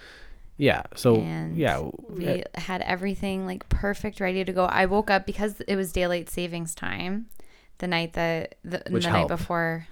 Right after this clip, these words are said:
Speaker 2: Huh?
Speaker 1: It helped. Because
Speaker 2: Oh, one hundred percent. I woke up at seven and
Speaker 1: Yeah.
Speaker 2: I was like, "Ooh, I feel really well rested." I didn't wake up to an alarm. And I look at my phone, I'm like, "Oh, it's seven." And then I realized it was daylight savings time. And so I was able to get up really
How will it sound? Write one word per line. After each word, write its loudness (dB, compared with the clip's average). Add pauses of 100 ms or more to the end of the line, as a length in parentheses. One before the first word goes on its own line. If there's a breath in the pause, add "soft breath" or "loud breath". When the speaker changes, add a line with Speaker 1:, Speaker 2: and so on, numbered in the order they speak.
Speaker 2:
Huh? -6 (120)
Speaker 1:
It -4
helped. 0 (380)
Because -4
Speaker 2:
Oh, 10
one 4
hundred 2
percent. 0
I 4
woke 2
up 0
at -2
seven 0
and -2
Speaker 1:
Yeah. 2
Speaker 2:
I 4
was 2
like, 0
"Ooh, 0
I 2
feel -2
really -2
well 0
rested." -2
I 2
didn't -2
wake -2
up -6
to 0
an -2
alarm. -2 (480 soft breath)
And -2
I 0
look -4
at -8
my -4
phone, -6
I'm -4
like, -8
"Oh, -4
it's -8
seven." -2 (160)
And 0
then 2
I 2
realized -2
it -6
was -6
daylight -2
savings -6
time. -4 (880)
And -4
so 2
I 0
was 0
able -4
to -10
get 0
up -4
really -6